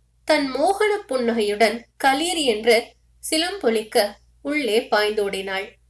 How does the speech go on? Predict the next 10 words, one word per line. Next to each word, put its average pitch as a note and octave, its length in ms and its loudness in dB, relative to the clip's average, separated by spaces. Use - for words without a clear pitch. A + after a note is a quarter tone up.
அவளை D4+ 460 2
கூப்பிட D#4+ 500 2
வாயெடுத்தேன். G#3 840 -2
ஆனால் G3+ 560 -2
நாவு B3 580 -4
கல்லாகிவிட்டது. A3 960 -2
பிறகு C#4 460 2
சைக்கிள் F#4+ 560 0
பிடியின் C4+ 460 -2
மூடிகளை A3+ 540 0